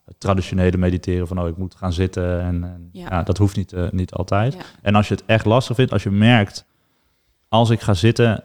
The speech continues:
Speaker 1: en ik ben in mijn eentje en ik voel dan al heel veel onrust, of ik kan niet ergens in mijn eentje gaan zitten, want dan komt er allemaal onrust op, dan zou ik, eh, in negen van de tien gevallen echt zeggen van, "Hé, maar pak dan ook echt hulp aan." Want er zit waarschijnlijk nog een hele hoop.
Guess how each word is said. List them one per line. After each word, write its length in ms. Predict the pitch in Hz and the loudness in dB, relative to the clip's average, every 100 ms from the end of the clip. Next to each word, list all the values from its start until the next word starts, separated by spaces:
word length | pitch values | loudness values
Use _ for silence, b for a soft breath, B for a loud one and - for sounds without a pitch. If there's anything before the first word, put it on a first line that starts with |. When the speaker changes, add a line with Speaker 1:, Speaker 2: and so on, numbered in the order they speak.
| _ | _
Speaker 1:
en 520 | - 101 95 95 95 - - | -2 2 2 0 -2 -8 -10
ik 140 | 95 | -2
ben 160 | 107 110 | 4 6
in 80 | 101 | 4
mijn 120 | - | 4
eentje 440 | 107 107 - 87 | 4 4 2 -2
en 120 | 95 | -2
ik 100 | 95 | -4
voel 240 | - 117 104 | -2 0 2
dan 140 | 101 | 2
al 100 | 98 | 2
heel 120 | 98 | 2
veel 140 | 95 - | 0 -4
onrust, 440 | 113 123 135 151 | -2 2 2 2
of 120 | - 95 | -2 -4
ik 120 | - | -4
kan 240 | - 117 110 | 0 4 4
niet 220 | 107 - | 2 2
ergens 400 | 104 104 98 95 | 4 4 4 0
in 100 | 98 | 0
mijn 120 | 98 | 2
eentje 260 | 101 101 101 | 2 2 0
gaan 160 | 98 87 | -2 2
zitten, 280 | 110 101 | 2 2
want 280 | 92 98 95 | 2 2 0
dan 120 | 98 | -2
komt 200 | 95 98 | -2 -2
er 60 | 98 | 0
allemaal 180 | 95 92 | -2 0
onrust 400 | 110 123 113 110 | 2 4 2 -2
op, 280 | 117 - b b b _ | -6 -6 b b b _
dan 100 | 95 | -4
zou 220 | 95 95 | 2 2
ik, 120 | 95 - - | 0 -8 -4
eh, 280 | 95 92 90 | 0 0 0
in 140 | - | 0
negen 220 | 92 98 - | 2 2 2
van 100 | 95 | -2
de 80 | |
tien 300 | - 92 92 | -2 -4 -4
gevallen 320 | - - 92 - | -8 -6 -4 -2
echt 200 | 101 - | -4 -2
zeggen 240 | 95 - | -2 -2
van, 160 | - 90 | -6 -4
"Hé, 140 | 92 | -4
maar 140 | 92 | -4
pak 300 | - - 107 | -6 -4 -4
dan 160 | - 95 | -2 -4
ook 120 | 85 | -2
echt 200 | 87 - | -6 -6
hulp 340 | 85 95 117 - | 2 4 4 0
aan." 220 | 87 - - _ | -4 -6 -12 _
Want 160 | 92 95 | -6 -4
er 80 | |
zit 220 | 85 104 107 | 0 0 2
waarschijnlijk 460 | 107 - 90 90 | 0 0 -4 -4
nog 160 | 90 - | -8 -12
een 60 | |
hele 200 | 90 90 | -6 -2
hoop. 360 | 87 90 98 | 0 0 -2